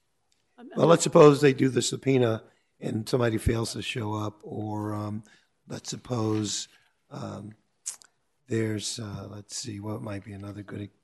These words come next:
Speaker 2: another possible
Speaker 1: Subpoena is likely a bad example
Speaker 2: Yeah,
Speaker 1: because I think
Speaker 2: right.
Speaker 1: that is governed by the civil code.
Speaker 2: Yeah.
Speaker 1: Um, i-, if, if you're suggesting, so for example,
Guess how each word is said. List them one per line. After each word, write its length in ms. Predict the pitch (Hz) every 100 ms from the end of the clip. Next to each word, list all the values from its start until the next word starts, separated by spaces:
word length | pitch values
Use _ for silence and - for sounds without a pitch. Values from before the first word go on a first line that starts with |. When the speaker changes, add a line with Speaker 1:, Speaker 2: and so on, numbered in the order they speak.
| _
Speaker 2:
another 280 | 110 104 104
possible 520 | 98 107 98 - 117
Speaker 1:
Subpoena 400 | 101 - - 254
is 160 | 226 214
likely 320 | 226 220 226
a 80 | 208
bad 240 | 202 202
example 420 | 202 202 202 196 214
Speaker 2:
Yeah, 120 | 131 110
Speaker 1:
because 100 | 107
I 60 |
think 160 | - 208
Speaker 2:
right. 280 | 117 110 -
Speaker 1:
that 120 | -
is 120 | 208
governed 320 | - 214 208
by 100 | 202
the 100 | 196
civil 320 | 202 - 214 202
code. 420 | - 190 190 196
Speaker 2:
Yeah. 240 | 120 107 110 _ _ _ _ _
Speaker 1:
Um, 220 | - 208
i-, 140 | 220 240
if, 280 | 233 220 -
if 220 | - 220 240
you're 100 | 226
suggesting, 840 | - 185 208 208 214 208 208 185
so 200 | - 208
for 120 | 208
example, 600 | 202 208 208 214 202 196